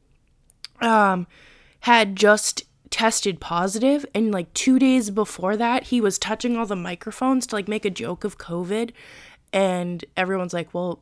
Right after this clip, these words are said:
you see, this is what happens." And then they were, like, evacuating the arena, which is crazy.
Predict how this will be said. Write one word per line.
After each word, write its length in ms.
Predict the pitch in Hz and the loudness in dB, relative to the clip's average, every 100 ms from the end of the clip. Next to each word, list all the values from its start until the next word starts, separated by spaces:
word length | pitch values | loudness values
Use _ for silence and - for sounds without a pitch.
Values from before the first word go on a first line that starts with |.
| - | -12
you 200 | 170 170 | -10 -8
see, 440 | - 226 208 170 | -6 -4 -4 -4
this 220 | 170 175 | -4 -6
is 180 | 180 170 | -6 -6
what 140 | 170 - | -8 0
happens." 640 | 214 220 165 160 170 - - - - _ 214 | 4 4 2 -6 -6 -10 -18 -20 -20 _ 2
And 200 | 226 214 | 4 4
then 360 | 208 202 208 - _ _ _ | 4 2 0 -6 _ _ _
they 160 | 226 220 | 6 8
were, 140 | 208 | 8
like, 440 | 196 - - - - | 4 2 -8 -20 -8
evacuating 1120 | 202 202 185 202 - 196 151 156 - - 185 - | -6 -4 -2 -2 -2 -4 -4 -4 -6 -8 -10 -14
the 480 | - 190 180 180 175 _ _ _ _ _ _ | -12 -10 -8 -8 -10 _ _ _ _ _ _
arena, 580 | 185 180 233 220 175 - _ - | 0 2 2 0 -4 -10 _ -4
which 180 | 233 | 0
is 100 | 220 | 0
crazy. 520 | - 269 294 151 - | 2 4 4 4 -6